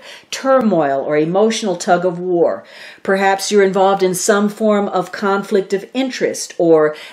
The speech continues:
there's guilt about, uh, placing, uh, work over love, or,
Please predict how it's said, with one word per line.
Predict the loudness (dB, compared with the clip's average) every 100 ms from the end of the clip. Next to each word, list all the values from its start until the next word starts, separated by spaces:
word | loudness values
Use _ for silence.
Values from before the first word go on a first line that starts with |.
| -2
there's | 2 2 0
guilt | 0 4 4 4 0 -6
about, | -2 0 2 0 -2 -10 -20 -20 -10
uh, | -6
placing, | -6 0 0 0 0 0 0 0 -2 -2
uh, | -2 0 0 0
work | 4 4 4 0 -6 -12 0
over | 2 4 4
love, | 4 4 4 2 -2 -10 _
or, | 4 6 6 4 2